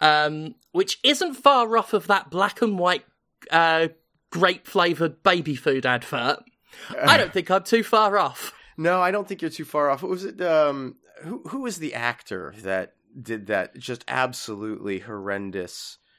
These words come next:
Speaker 2: um, yellow face role?
Speaker 1: Oh, that
Speaker 2: Um,
Speaker 1: I'm not sure.
Speaker 2: But it's on that kind of level. Like,
Speaker 1: Yeah.
Speaker 2: it is, it, it is, they are attempting to be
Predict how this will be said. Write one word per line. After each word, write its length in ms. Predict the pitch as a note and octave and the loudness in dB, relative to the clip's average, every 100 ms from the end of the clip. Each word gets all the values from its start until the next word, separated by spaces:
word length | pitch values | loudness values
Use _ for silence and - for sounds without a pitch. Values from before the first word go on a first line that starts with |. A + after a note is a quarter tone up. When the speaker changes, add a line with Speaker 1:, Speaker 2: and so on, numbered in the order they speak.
| _ _ _ | _ _ _
Speaker 2:
um, 600 | G2 F#2 E2+ E2 E2 C#2 - _ - | -8 -6 -6 -8 -10 -14 -18 _ -10
yellow 340 | A2 G#2 G2 | -4 -2 -2
face 720 | - - F2 E2+ - - - _ _ _ _ _ _ | -8 -8 -8 -10 -14 -16 -20 _ _ _ _ _ _
role? 500 | G#2+ G2 F2+ E2 D2+ - | -12 -6 -6 -6 -8 0
Speaker 1:
Oh, 100 | D#3 | 2
that 300 | D#3+ A#3 F3 | 4 2 2
Speaker 2:
Um, 60 | C#3 | -2
Speaker 1:
I'm 200 | C3+ D3+ | -4 -4
not 240 | F3 - | -4 -4
sure. 520 | - - C#3 G2+ - - _ _ _ _ _ | -10 -10 -10 -10 -16 -20 _ _ _ _ _
Speaker 2:
But 140 | F3 A3+ | -4 -4
it's 100 | B3 | -2
on 200 | A3 D#3 | 0 0
that 160 | C3 | 0
kind 260 | - A#2+ G2+ | -2 -4 -4
of 80 | F2+ | -6
level. 400 | F2 - - - | -8 -10 -14 -6
Like, 400 | A2+ G2+ - _ _ | -2 -2 -4 _ _
Speaker 1:
Yeah. 460 | - C#3+ C#3 - - | -10 -6 -6 -8 -6
Speaker 2:
it 140 | D3+ D3 | -2 0
is, 400 | D3 C3+ - - | 0 -2 -6 -10
it, 180 | C#3 B2+ | -12 -10
it 180 | D3 D#3 | -6 -4
is, 260 | D3+ C3+ - | -4 -8 -8
they 280 | C3+ C#3+ | -4 0
are 240 | C3+ B2+ B2 | 2 2 2
attempting 1000 | B2 _ - - D3+ C#3+ - B2+ A#2+ A#2 | -4 _ -16 -6 -4 -6 -6 -6 -6 -8
to 240 | - - | -10 -12
be 260 | G#2+ C3 C3+ | -10 -12 -12